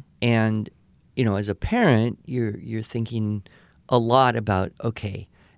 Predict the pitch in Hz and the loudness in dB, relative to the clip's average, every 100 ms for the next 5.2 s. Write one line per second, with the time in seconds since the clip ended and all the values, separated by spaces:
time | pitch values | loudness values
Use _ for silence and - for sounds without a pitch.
0 | _ - 123 113 113 98 - - - - | _ -2 -2 0 0 0 -4 -12 -12 -14
1 | _ _ _ _ _ - 107 104 101 98 | _ _ _ _ _ -8 -4 -2 -4 -4
2 | 98 98 - 123 117 113 110 104 - 101 | -8 -8 0 4 4 2 0 0 0 -2
3 | 92 98 _ _ - - 104 98 95 101 | -2 -6 _ _ -10 -8 -6 -6 -6 -6
4 | 98 95 95 131 107 87 - _ _ 127 | -4 -4 2 4 4 2 -4 _ _ 0
5 | 131 117 | 4 4